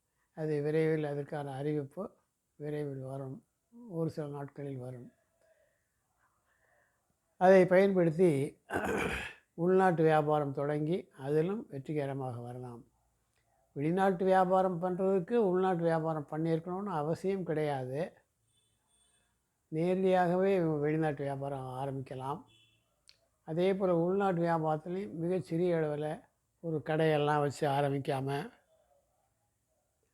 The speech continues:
பகுதி நேரமாக மிக குறைந்த முதலீட்டில் செய்ய ஆரம்பிச்சு வெற்றிகரமா வரலாம். அதற்கான நடைமுறைகள், விதிமுறைகள், வழிமுறைகள்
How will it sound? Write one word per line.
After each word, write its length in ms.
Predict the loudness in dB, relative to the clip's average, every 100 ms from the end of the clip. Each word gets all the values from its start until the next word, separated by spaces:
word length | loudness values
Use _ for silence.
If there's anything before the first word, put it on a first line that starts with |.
| _ 0
பகுதி 340 | 2 6 6
நேரமாக 840 | 4 2 0 -2 -6 -10 -12 -16 _
மிக 300 | -10 -2 -2
குறைந்த 460 | -2 -4 -4 -4 -4
முதலீட்டில் 720 | -6 -8 -6 -8 -10 -14 -16
செய்ய 380 | -16 -10 -8 -6
ஆரம்பிச்சு 560 | -8 -10 -10 -12 -8 -8 -8 _ _ _ _ -8
வெற்றிகரமா 640 | -6 -2 0 0 -2 -8
வரலாம். 460 | -10 -10 -10 -12 -14 _ _ _ _
அதற்கான 480 | -2 0 0 -2 -2
நடைமுறைகள், 880 | 2 2 2 2 2 0 -2 -4 -4
விதிமுறைகள், 680 | -2 -2 -4 -6 -6 -6
வழிமுறைகள் 960 | -6 -4 -2 -2 -4 -4 -4 -6 -8